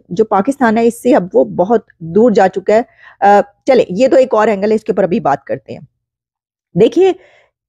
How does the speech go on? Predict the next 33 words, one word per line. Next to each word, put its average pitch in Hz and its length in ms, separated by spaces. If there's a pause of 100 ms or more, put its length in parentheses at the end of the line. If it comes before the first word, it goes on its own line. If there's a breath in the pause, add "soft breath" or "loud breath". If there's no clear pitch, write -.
(140)
ये 220 280
तो 381 100
हमने 285 320
चाबहार 247 460
पोर्ट 226 320
की 233 280
जो 220 180
खबर 196 300
है 214 80
वो 196 100
आप 170 200
तक 131 160
पहुंचाई, 156 380
लेकिन 403 480 (720)
डॉक्टर 247 400
जयशंकर 339 600
का 277 120
ये 269 180
visit 233 360 (600)
एक 277 100 (180)
ऐसे 262 260
वक्त 240 240
में 240 180 (120)
ईरान 226 460 (140)
जाना, 196 600
वहां 208 280
पर 214 340 (420)
ये 214 220
discussion 240 520
होना, 220 300
तो 480 120
उन्होंने 359 520
सिर्फ 262 300